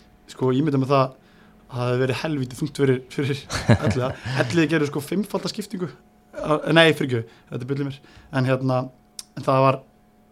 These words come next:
Speaker 1: þetta var víst bara hörku leikur og,
Speaker 2: Já.
Speaker 1: og Haukarnir voru víst bara í miklu vandræðum með Elliða. Og við vorum búin að spá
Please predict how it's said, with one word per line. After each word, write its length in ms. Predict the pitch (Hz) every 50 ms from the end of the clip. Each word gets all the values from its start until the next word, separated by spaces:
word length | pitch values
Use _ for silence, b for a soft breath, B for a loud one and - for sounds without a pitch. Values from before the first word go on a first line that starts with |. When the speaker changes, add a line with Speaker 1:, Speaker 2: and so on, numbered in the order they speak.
| - 147
Speaker 1:
þetta 180 | 123 - 131
var 220 | 127 143 151 147 139
víst 380 | 131 131 123 - - - - - _ _ _ _ - - 156 220
bara 140 | - 127 127
hörku 160 | 123 - -
leikur 440 | 135 160 180 175 180 - - - - - -
og, 80 | 131
Speaker 2:
Já. 160 | 107 87 87 95 b b b b b -
Speaker 1:
og 80 | - - - - -
Haukarnir 460 | 131 143 151 147 - 147 139 135 135
voru 180 | 143 139 143 143
víst 100 | 139 139
bara 120 | - 139 127
í 40 | 131
miklu 200 | 135 135 135 123
vandræðum 480 | 131 156 190 - - 143 131 123 131 135 - _ -
með 360 | 160 143 160 175 160 135 101 - _ _ _ _ _ _ _ _ _ _ _ _ _ _ _ -
Elliða. 200 | - 190 135 - - _ _ - -
Og 260 | 139 120 127 - - - 151
við 280 | 131 135 143 151 151
vorum 280 | - 147 139 139 143 135
búin 140 | 135 135 127
að 60 | -
spá 100 | - 143